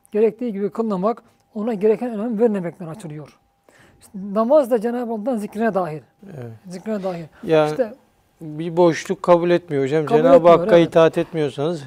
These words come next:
Speaker 2: he-, heva hevesinize
Speaker 1: Katiyen
Speaker 2: itaat.
Speaker 1: boşluk kabul etmiyor, evet.
Speaker 2: Evet.
Speaker 1: İşte burada demek ki kişinin namazı ölçüsünde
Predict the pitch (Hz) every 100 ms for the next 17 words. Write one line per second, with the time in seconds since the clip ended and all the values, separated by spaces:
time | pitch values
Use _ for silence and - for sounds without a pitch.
0 | 131 156 160 143 160 160 160 160 143 156
1 | 151 156 311 285 208 196 180 180 170 175
2 | 170 214 202 175 127 123 - _ _ -
3 | 240 208 339 294 196 269 320 - 233 214
4 | 262 269 247 254 262 247 294 240 202 190
5 | 190 196 285